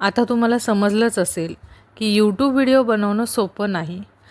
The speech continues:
जर तुम्हाला माझी मेहनत महत्त्वाची वाटत असेल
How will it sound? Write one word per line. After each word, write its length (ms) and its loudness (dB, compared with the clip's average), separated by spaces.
जर 320 2
तुम्हाला 360 0
माझी 300 -4
मेहनत 520 -2
महत्त्वाची 560 -2
वाटत 340 0
असेल 380 -2